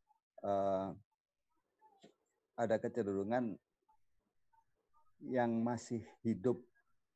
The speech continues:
untuk media mainstream, terutama koran itu adalah yang di daerah malah.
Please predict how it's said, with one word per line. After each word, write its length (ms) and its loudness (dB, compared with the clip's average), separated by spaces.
untuk 560 -4
media 320 0
mainstream, 480 -2
terutama 480 0
koran 480 0
itu 480 -4
adalah 400 -2
yang 320 0
di 80 -2
daerah 400 0
malah. 240 -20